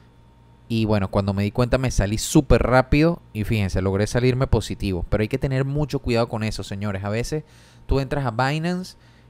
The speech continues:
y en una moneda que ya la has, eh, trabajado, que supuestamente debería tener tu, tu apalancamiento por default, eh, te coloca el apalancamiento por veinte o por cincuenta. Tienes que tener s-, mucho cuidado, siempre revisar el apalancamiento, ¿ok?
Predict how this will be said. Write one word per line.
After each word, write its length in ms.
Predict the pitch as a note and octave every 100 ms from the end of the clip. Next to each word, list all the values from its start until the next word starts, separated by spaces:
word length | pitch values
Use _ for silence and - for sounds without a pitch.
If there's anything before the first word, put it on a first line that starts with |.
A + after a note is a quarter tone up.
| - -
y 200 | A#2+ A#2
en 120 | A#2+
una 200 | - C3+
moneda 380 | D3+ D#3 C#3+ G#2+
que 220 | - A2+
ya 320 | G#2+ B2 C#3+ D3+
la 300 | D#3+ C#3+ D3
has, 260 | D#3 - - -
eh, 480 | A2+ G#2+ G2+ F#2+ F2+
trabajado, 640 | A#2+ A2+ G#2 G#2+ C3 C#3 C#3+
que 100 | A2+
supuestamente 560 | G#2 A2 A#2+ B2+ B2
debería 360 | C3 A2 A2 A#2
tener 300 | B2 A#2+ B2 -
tu, 500 | - G#2+ G2+ F#2 F#2 - - -
tu 80 | A2
apalancamiento 640 | G#2 G#2+ G#2 G2+ G#2+ A2 A#2
por 140 | A#2+
default, 520 | A2 - B2 B2 - - - - - - - - - - - - -
eh, 720 | A2 G#2 G#2 F#2+ F2+ E2 D2 - - - -
te 140 | - -
coloca 260 | G#2 G#2+
el 80 | B2
apalancamiento 540 | A#2+ G2+ G2+ G2 G2+
por 180 | A2+ G#2
veinte 300 | G2 A#2+ B2+
o 20 |
por 240 | B2 G#3+ F#3
cincuenta. 640 | - G2 - A2+ G#2 F2
Tienes 220 | E2+ G#2+
que 60 | B2
tener 240 | B2+ A#2+
s-, 200 | A2+ - -
mucho 360 | D3 E3 -
cuidado, 320 | - A#2+ G#2 F#2+
siempre 500 | - C3 C#3+ D#3+ D#3
revisar 480 | A#2+ G#2 G2+ A#2+
el 100 | C3
apalancamiento, 760 | C3 G2+ F#2+ F2 F#2 F#2+ F2 D#2
¿ok? 140 | -